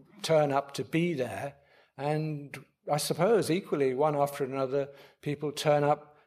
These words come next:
to walk around the city and to become part of that. And that is the nature of this idea of a last London. It's a fugitive city. It's a city of reinvention.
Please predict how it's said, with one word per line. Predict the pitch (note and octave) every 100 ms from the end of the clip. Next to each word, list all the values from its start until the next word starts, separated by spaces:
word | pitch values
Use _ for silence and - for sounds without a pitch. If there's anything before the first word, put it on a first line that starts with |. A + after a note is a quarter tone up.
| -
to | D3+
walk | C#3 D3 D#3+ D3+
around | D3 D#3+ F#3 G3
the | C#3
city | - C3+ - G#2+ G#2+ _ _ _
and | C3 C3+
to | -
become | C3+ C#3 C#3+ C#3
part | C3 C#3 C3
of | B2+
that. | C3 C#3+ A2 - - _
And | C3+ C3+
that | D3+
is | C#3+ C#3+
the |
nature | C#3 D3 E3 - C#3+
of | A#2
this | B2+ A#2+ - - - - -
idea | C3+ C3+ C3+ C3+
of | C3+
a | B2+
last | B2 C3 C3 C3 - -
London. | C3 C3 A#2+ A#2 A2+ _ _ - - - - _
It's | - B2+ -
a |
fugitive | C#3+ E3 E3+ E3 F3 C#3 A#2+
city. | - B2+ - A#2+
It's | B2 -
a |
city | B2 D3 C#3+ C#3 C3
of | B2 A#2+ B2+
reinvention. | C#3 C3 B2+ C3+ C3+ - -